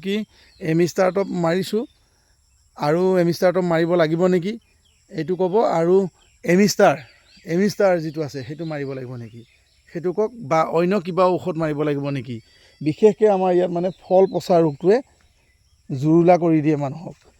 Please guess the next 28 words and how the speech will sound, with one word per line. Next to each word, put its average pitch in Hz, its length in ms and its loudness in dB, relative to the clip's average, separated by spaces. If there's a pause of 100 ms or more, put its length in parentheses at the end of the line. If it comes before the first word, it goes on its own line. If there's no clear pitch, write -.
(140)
একদম 156 420 0 (100)
মানে 196 120 0 (120)
আধি 147 240 0
হৈ 180 180 4
যায়, 165 160 4
আধাখিনি 160 340 -4
ফল 180 260 -2
পায়, 240 160 6 (340)
আধাখিনি 135 420 -6
নেপায়। 120 320 -8 (1300)
চ' 165 240 -6
গাইজ, 165 220 -2 (300)
আজি 143 180 -6
ভিডিঅ'টো 147 340 -6
ইমানেই 151 320 -4
আছিলে। 156 280 -6
যদি 143 200 -8
ভিডিঅ'টো 139 320 -12
চাই 139 180 -6
ভাল 131 180 -10
পালে, 143 180 -8 (500)
লাইক, 143 260 -4
কমেণ্ট, 156 240 -8
শ্বেয়াৰ, 139 240 -8
ছাবস্ক্ৰাইব 147 360 -8
কৰি 147 200 -8
দিব। 147 100 -8 (440)
কাষতে 156 320 -8